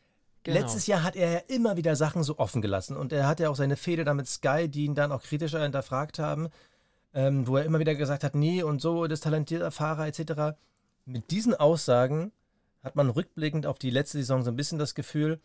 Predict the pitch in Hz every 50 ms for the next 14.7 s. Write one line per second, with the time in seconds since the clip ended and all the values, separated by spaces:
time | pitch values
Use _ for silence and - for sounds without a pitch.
0 | _ _ _ _ _ - - 117 110 127 143 - - 143 120 127 139 131 143 143
1 | 127 - - - 143 123 127 117 123 131 131 117 - - - 120 120 120 117 113
2 | 120 113 120 147 175 - - - 131 127 120 117 113 113 113 117 - 127 101 -
3 | 104 101 110 147 - - 156 135 131 139 120 127 123 107 104 107 104 98 95 95
4 | 98 110 131 - - 139 117 120 123 123 - - - 113 127 139 - 160 151 147
5 | 139 139 131 120 107 123 147 151 151 123 131 123 120 - - 135 117 110 120 120
6 | 135 143 147 135 123 117 120 127 - - 131 123 127 135 127 113 - 120 127 120
7 | - 127 104 - - 156 - - 120 - - 156 110 123 151 165 - - _ -
8 | - _ _ _ _ _ _ - 131 131 127 104 - _ - - 107 - - 117
9 | 120 135 131 120 135 175 196 220 185 - 151 160 214 247 - - 226 196 180 107
10 | 113 120 107 120 110 110 120 113 113 107 107 147 190 226 143 104 143 - - 147
11 | 143 190 202 170 - 185 202 208 208 202 180 180 185 214 220 208 175 - 202 226
12 | 254 - 233 170 151 143 127 139 139 180 185 208 196 185 156 185 185 185 180 180
13 | 151 147 180 233 254 247 226 - - 185 170 190 139 220 226 - 240 196 202 175
14 | - 165 170 180 196 202 165 170 147 156 165 170 165